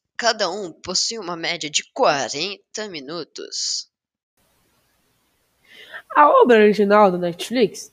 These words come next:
Speaker 2: é destinada para o público adolescente, onde envolve muitos mistérios e uma temática teen. A obra foi filmada na Carolina do Sul.
Speaker 1: O elenco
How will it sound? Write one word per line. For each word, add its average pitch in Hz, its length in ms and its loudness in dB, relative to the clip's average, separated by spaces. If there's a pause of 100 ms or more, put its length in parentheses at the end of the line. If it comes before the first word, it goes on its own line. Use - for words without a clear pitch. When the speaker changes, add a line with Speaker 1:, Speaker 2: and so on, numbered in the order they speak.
(140)
Speaker 2:
é 233 60 2
destinada 247 460 -4
para 269 160 -2
o 262 40 -4
público 269 320 -6
adolescente, 254 800 -6 (560)
onde 262 280 2
envolve 185 480 4
muitos 196 400 -4
mistérios 196 720 0
e 202 80 0
uma 220 160 4
temática 226 480 0
teen. 196 360 -6 (1080)
A 220 180 8
obra 185 460 4
foi 269 180 -4
filmada 190 640 -4 (100)
na 202 160 -8
Carolina 233 460 0
do 302 120 -4
Sul. 175 320 -12 (2500)
Speaker 1:
O 294 100 -10
elenco 156 720 -8